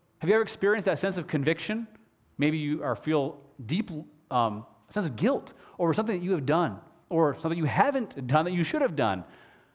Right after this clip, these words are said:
Well, that's the Holy Spirit, like, working in your life, not to condemn you, but to make you aware that there's a need, uh, that there's a diagnosis,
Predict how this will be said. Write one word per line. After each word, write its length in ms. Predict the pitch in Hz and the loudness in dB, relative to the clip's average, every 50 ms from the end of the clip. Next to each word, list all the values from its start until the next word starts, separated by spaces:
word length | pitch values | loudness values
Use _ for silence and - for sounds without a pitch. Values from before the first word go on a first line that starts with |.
| _ _ _ _ _ _ _ _ _ | _ _ _ _ _ _ _ _ _
Well, 200 | - 170 180 180 - - | -8 -8 -8 -8 -10 -2
that's 240 | 147 214 277 - - | 0 0 0 2 0
the 80 | 240 | -4
Holy 320 | 190 - 220 247 247 240 185 | -2 -2 -2 -2 -2 -2 -4
Spirit, 480 | - - - 240 285 254 139 110 - - - - _ _ - | -6 -6 -4 -2 0 0 0 0 -2 -10 -20 -20 _ _ -8
like, 180 | - 139 139 | -8 -8 -8
working 460 | - 139 127 160 240 269 262 - 220 | -6 0 2 2 2 2 0 -2 -2
in 120 | 208 190 180 | -2 0 0
your 140 | 170 165 151 | 0 0 2
life, 420 | 143 175 214 214 160 143 - - - - - - _ _ _ _ _ _ _ - | 2 2 2 2 0 -2 -4 -10 -20 -20 -20 -20 _ _ _ _ _ _ _ -4
not 340 | 135 165 247 349 403 - | 0 0 0 0 0 -2
to 80 | - 294 | -4 -4
condemn 520 | - - 214 160 147 127 131 180 277 285 | -2 -2 -2 -2 0 2 2 2 2 0
you, 340 | 151 104 98 95 113 160 190 - - _ _ _ _ _ _ - | -2 -2 -2 -4 -4 -6 -8 -12 -20 _ _ _ _ _ _ -2
but 120 | 185 156 | 0 0
to 60 | 170 | 0
make 200 | 185 220 214 - | -2 -2 -2 -2
you 80 | 226 202 | 0 0
aware 240 | 175 151 165 185 202 | 2 2 4 2 2
that 100 | 196 190 | 2 0
there's 140 | 208 185 | -2 0
a 80 | 180 170 | 0 -2
need, 460 | 165 190 254 269 170 101 95 - 107 - _ _ _ _ _ _ _ _ | -2 0 -2 -2 -2 -4 -6 -8 -14 -20 _ _ _ _ _ _ _ _
uh, 120 | - 151 160 | 0 2 4
that 160 | 165 160 - | 4 4 2
there's 160 | 208 202 190 | 2 2 4
a 80 | 175 151 | 2 2
diagnosis, 880 | 147 - 190 214 220 202 175 170 175 226 294 240 - - 160 165 - | 4 4 4 4 4 4 2 2 2 2 2 0 0 -2 -4 -4 -4